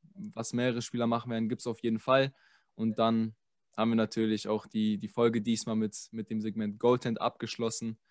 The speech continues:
Ähm, von mir war's das aber. Ich hoffe, ihr seid beim nächsten Mal auch dabei. Ich hoffe, es hat euch Spaß gemacht. Haut rein. Ciao.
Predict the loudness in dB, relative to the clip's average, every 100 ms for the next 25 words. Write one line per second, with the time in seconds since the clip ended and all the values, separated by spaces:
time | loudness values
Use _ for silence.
0 | _ _ _ -2 2 2 0 -6 _ _
1 | 0 4 6 6 4 2 2 4 2 0
2 | -8 _ _ _ -2 2 6 6 4 2
3 | 2 2 4 4 4 2 4 4 4 0
4 | 0 2 2 0 -2 4 6 6 4 2
5 | 0 -2 -20 _ _ _ _ 4 6 6
6 | 6 6 0 _ _ _ _ 0 2